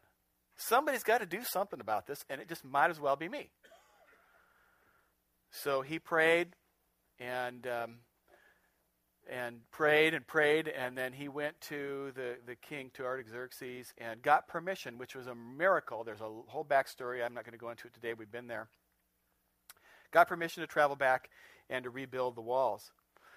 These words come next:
After a hundred and forty years of hopelessness,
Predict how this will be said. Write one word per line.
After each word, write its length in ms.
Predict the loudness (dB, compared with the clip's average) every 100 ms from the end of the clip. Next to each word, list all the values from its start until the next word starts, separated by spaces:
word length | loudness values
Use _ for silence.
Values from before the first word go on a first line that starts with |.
| -20 -20 _
After 300 | 6 6 6
a 60 | 0
hundred 380 | 4 2 2 -2
and 100 | -4
forty 380 | -4 -2 -2 -4
years 460 | -6 -4 -4 -6
of 100 | -10
hopelessness, 1040 | -4 -2 -2 -6 -8 -10 -14 -14 -14 -16